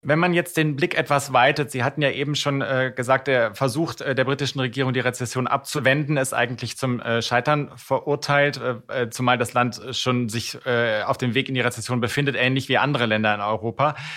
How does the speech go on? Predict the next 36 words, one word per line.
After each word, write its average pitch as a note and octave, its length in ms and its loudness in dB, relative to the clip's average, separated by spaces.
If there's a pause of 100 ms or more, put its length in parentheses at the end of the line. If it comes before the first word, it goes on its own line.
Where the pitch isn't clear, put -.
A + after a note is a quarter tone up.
(260)
Was C#3+ 160 4
ist G3 180 -2
denn F#3+ 140 4
Ihre F#3+ 240 2
Erwartung, C#3+ 760 4 (280)
äh, D3+ 200 -6
wie D3+ 220 -6
das D#3 220 2
jetzt C#3+ 240 0
weitergeht? A2 480 2
Also A2+ 180 -2
wir B2 140 0
werden D#3 280 2
ja, D3+ 300 6
äh, B2+ 800 -4
in B2 160 -4
Deutschland, D3+ 420 2
aber A#2+ 220 2
auch A#2+ 140 -2
in A#2+ 100 -2
anderen C#3 180 0
europäischen B2 560 -4
Staaten A#2 460 0
Rezessionen B2 680 -4
jetzt B2 280 -4
erleben. C3+ 540 0
Wie, C3 180 -4
wie E3 80 -4
ist E3 180 -6
Ihre E3+ 160 2
Erwartung C#3 560 4
für, C#3+ 240 -4
für C3+ 140 -4
den C3 160 2
mittelfristigen A#2+ 720 -4
Verlauf? F2 600 -2